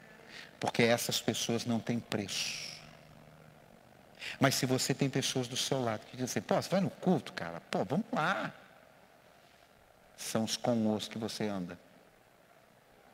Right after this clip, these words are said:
E a hora que você precisar, Deus vai tá lá. Sim. Ah, é, pô? Claro. Claro. Apóstolo,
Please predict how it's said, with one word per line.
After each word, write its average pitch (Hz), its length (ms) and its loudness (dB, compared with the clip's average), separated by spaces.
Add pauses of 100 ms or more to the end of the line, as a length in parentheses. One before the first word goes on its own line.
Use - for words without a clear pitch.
(280)
E 107 120 4
a 107 60 10
hora 127 140 10
que 127 140 -2
você 135 260 4
precisar, 135 540 4
Deus 165 240 2
vai 170 140 2
tá 123 100 2
lá. 98 240 2 (1160)
Sim. 240 360 0 (880)
Ah, 170 160 8
é, 233 160 10
pô? 131 200 0
Claro. 262 880 2 (600)
Claro. 240 680 -2 (1120)
Apóstolo, 202 340 6